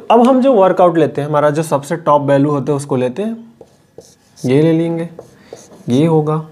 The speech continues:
ये लिया जाएगा, ये लिया जाएगा। तो ये सबसे टॉप वाली वैल्यूज़ को हम यहाँ पे कंसीडर कर लिए। F of A की बात हो गई।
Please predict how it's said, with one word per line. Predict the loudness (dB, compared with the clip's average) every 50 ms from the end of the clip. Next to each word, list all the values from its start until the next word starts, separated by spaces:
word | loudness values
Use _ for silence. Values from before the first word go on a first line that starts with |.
| -20 _ -20 -20 _ _ _ _ _ _ -20 -20 -20 -20 _ _ -4
ये | 0 2
लिया | 4 4 4 4
जाएगा, | 4 4 2 2 0 -2 -4 -6 -8 -14 -20 -20 _ _ -20 -20 _ _ _ _ _ _ _ _ _ _ _ _ -12 -12
ये | -12
लिया | -12 -12 -16
जाएगा। | -20 -20 -20 -20 -20 -20 -20 -20 _ _ _ _ _ -20 -20 -20 -20 -20 -20 -20 -20 -20 -20 -20 -20 -20 -20 -20 -20 -20 -20 -20 -20 -12 -2 2
तो | 2
ये | 4 6 4
सबसे | 4 4 2 2 2 2 2
टॉप | 4 4 2 2 4 2
वाली | 2 2 2
वैल्यूज़ | 0 0 0 -2 -2 -6 -8 -10
को | -10 -10 -8
हम | -6 -6 -6 -8 -10 -12 -16 -20 -20 _ _ -10
यहाँ | -8 -8 -8 -8 -4
पे | -2 -2 -2 -2 -6 -10 -20 _ _ -4
कंसीडर | -2 -2 0 0 0 0 0
कर | -2 -4 -6
लिए। | -6 -8 -12 -12 -16 -20 _ _ _ _ _ _ _ _ _ _
F | -6 -6 -4 -4
of | -4 -6 -6 -8 -6 _ -2
A | -2 -2 -2
की | -2 0
बात | 0 0 0 0 -2
हो | -2 -2
गई। | 0 -2 -4